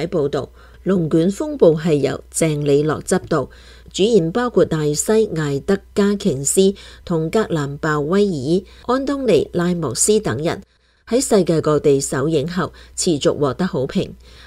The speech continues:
喺知名影評網站爛番茄獲得新鮮認證，代表觀眾意見嘅爆米花指數亦有百分之九十二滿意度。七月十九號至二十一號，北美上映首個週末票房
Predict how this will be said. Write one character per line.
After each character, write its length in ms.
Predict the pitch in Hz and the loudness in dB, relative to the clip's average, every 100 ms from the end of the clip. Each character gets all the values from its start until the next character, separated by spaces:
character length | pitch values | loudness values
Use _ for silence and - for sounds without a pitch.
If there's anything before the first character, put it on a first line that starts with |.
| - | 2
喺 160 | 190 | 2
知 200 | 220 320 | 4 2
名 180 | 285 170 | 2 2
影 160 | 143 180 | 2 2
評 220 | 247 156 | 0 0
網 280 | 143 127 165 | -2 -4 -2
站 240 | 175 143 - | -2 -2 -2
爛 300 | 143 131 143 | -4 -4 -4
番 260 | 202 196 | -2 -2
茄 260 | 202 156 143 | -2 -4 -2
獲 180 | 139 113 | -4 -4
得 140 | 175 | -4
新 320 | - 202 196 | -2 0 2
鮮 200 | 202 202 | 2 2
認 260 | 190 143 131 | 0 -2 0
證， 220 | 165 139 - - - - - | 0 0 -8 -20 -20 -14 -2
代 160 | 170 | 0
表 160 | 156 156 | 2 2
觀 260 | 226 262 254 | 2 0 2
眾 240 | 185 156 156 | 2 2 -2
意 160 | 156 | -2
見 200 | 151 143 | -2 -2
嘅 220 | 143 143 | -2 -4
爆 220 | 139 143 143 | -2 -4 -2
米 260 | 139 139 | -4 -6
花 220 | - 185 | -2 -2
指 200 | 185 147 165 | 0 -2 0
數 240 | 202 151 - - - | 0 0 -4 -20 -2
亦 180 | 196 - | 0 2
有 160 | 156 143 | 0 0
百 160 | 156 | -2
分 220 | 151 147 143 | -4 -4 -2
之 100 | 175 | -2
九 240 | 175 143 | 0 -2
十 140 | - | -2
二 180 | 147 117 147 139 | -4 -4 -4 -4
滿 180 | 139 139 | -4 -4
意 160 | 127 143 | -2 -2
度。 300 | - 226 - - - - | 0 -2 -4 -16 -20 -14
七 180 | - 277 | -6 -2
月 100 | 208 | -2
十 180 | 151 - - | -2 -4 -6
九 180 | 175 165 | -6 -4
號 180 | 196 156 | -2 -4
至 220 | 139 151 | -4 -6
二 120 | - 139 | -6 -8
十 180 | 160 - | -8 -6
一 120 | 160 | -6
號， 260 | 170 135 - - - - | -4 -6 -8 -18 -18 -6
北 140 | 247 | -2
美 260 | 202 160 175 | 2 2 2
上 380 | - 160 156 | 0 -2 0
映 240 | 170 147 202 | 2 2 0
首 320 | - 151 147 | -2 -2 -2
個 180 | 170 143 | -2 0
週 240 | 190 196 | 0 0
末 160 | 185 143 | 0 -2
票 320 | - 190 180 | 0 0 2
房 320 | 185 160 98 | 0 -4 -4